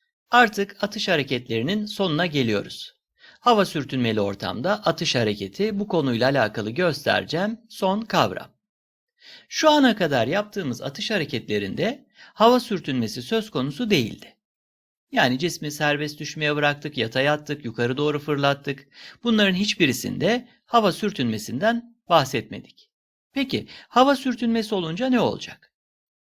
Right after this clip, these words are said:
Bir kere cismin üzerine artık sürtünme kuvveti etki etmeye başlayacak. Ağırlığı dışında başka bir kuvvet daha etki ettiği için cismin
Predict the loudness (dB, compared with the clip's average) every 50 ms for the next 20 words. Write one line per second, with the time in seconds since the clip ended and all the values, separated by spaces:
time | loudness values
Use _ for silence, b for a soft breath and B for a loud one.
0 | _ -6 -2 0 2 2 2 0 -2 -2 B B B B B -4 -2 -2 -2 -2
1 | -4 -4 -4 -4 -4 -2 0 0 2 2 0 2 2 2 2 0 0 -2 -6 -6
2 | -6 -12 _ _ _ -20 -8 -4 -4 -4 -2 0 0 2 4 4 2 2 0 2
3 | 2 2 4 4 2 0 0 0 0 -2 0 -2 -2 -2 -2 -2 -2 -2 -4 -4
4 | -6 -8 -10 -10 -10 -12 -14 -16 _ _ _ _ _ _ _ B B B B B
5 | B B B _ _ 2 4 6 6 4 4 2 2 0 0 -2 -2 -4 -4 -4
6 | -2 -2 -2 -2 -2 -4 -4 -6 -6 -4 -2 -2 -2 -4 -4 -2 -2 0 2 2
7 | 0 0 0 0 0 0 2 0 0 0 -2 -2 -4 -4 -6 -6 -4 -4 -6 -8
8 | -6 -6 -2 -2 -2 -2 -2 -2 -2 -4 -4 -10 _ _ _ b b b b b
9 | b _ _ -2 -2 -2 0 0 2 2 2 0 -4 -12 _